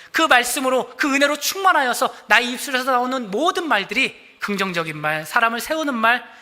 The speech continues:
우리를 아름답게 해주는 아름다운 믿음의 고백이 되기를 주님의 이름으로 간절히 축복합니다. 마지막 세 번째로는요, 선포에 담긴 능력을 적극적으로 사용해야 됩니다.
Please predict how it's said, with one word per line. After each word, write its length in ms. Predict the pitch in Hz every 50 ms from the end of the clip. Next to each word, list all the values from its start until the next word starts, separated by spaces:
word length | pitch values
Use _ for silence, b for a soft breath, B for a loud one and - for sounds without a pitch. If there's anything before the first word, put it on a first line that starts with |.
| B B B
우리를 240 | - 170 180 180 185
아름답게 500 | - - 233 294 302 294 302 294 302 294
해주는 300 | 262 240 240 254 269 262 B B B B
아름다운 460 | - 170 170 180 180 175 175 175 175 160
믿음의 280 | 165 160 170 170 165
고백이 320 | - - 240 302 277 262 262
되기를 260 | 226 208 190 196 202
주님의 320 | 196 - 196 185 180 170
이름으로 420 | 160 147 143 143 156 208 247 247 B B B B B
간절히 400 | - 156 151 151 143 143 151 156
축복합니다. 720 | - - - - - - - - 165 151 143 139 131 - B B B B B B B B B
마지막 300 | - 180 180 196 220 214
세 160 | - - 269
번째로는요, 800 | 269 277 277 269 269 247 247 233 226 208 196 190 196 233 311 320 B B B B B B
선포에 640 | - - - 285 294 277 - - 254 254 247 247
담긴 460 | 226 190 180 175 170 180 262 302 - - - - - _ _
능력을 720 | - 165 165 170 165 156 147 180 247 294 - - - - _
적극적으로 920 | _ - - 143 - - 233 226 - - 185 156 151 160 226 269 262 - -
사용해야 540 | - - - - 240 240 226 208 196 202 202
됩니다. 360 | 160 139 131 127 120 120 -